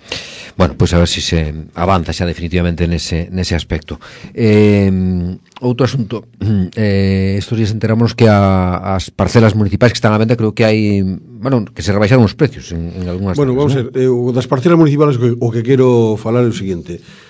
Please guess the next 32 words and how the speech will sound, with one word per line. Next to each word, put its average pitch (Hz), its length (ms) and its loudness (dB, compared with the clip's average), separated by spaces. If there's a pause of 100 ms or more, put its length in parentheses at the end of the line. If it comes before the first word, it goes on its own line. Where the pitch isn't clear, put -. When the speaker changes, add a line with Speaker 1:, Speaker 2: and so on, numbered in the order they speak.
(160)
Speaker 2:
Eh, 113 240 -2 (400)
hai 139 480 4
uns 113 320 0
anos 156 320 0
sacamos, 117 480 -4
mm, 98 480 -8
levamos 131 320 0
moitos 123 320 0
anos 123 160 -2
vendendo 107 400 -4
parcelas 107 400 -8
municipales 127 560 -4
Speaker 1:
Ujú. 90 80 -12 (240)
Speaker 2:
que 156 160 2
o - 20 0
Concello 147 380 2
adquire 160 560 0
a 131 80 -4
través 131 320 -2
do 131 80 2
urbanismo. 98 560 -6 (160)
Son 123 240 -2
parcelas 127 400 -2
que 120 160 -4
lle 117 80 -4
teñen 139 160 0
que 135 80 0
entregar 135 400 -2
todos 151 240 0
aqueles 131 240 -2
que - 80 -10
urbanizan, 143 560 -4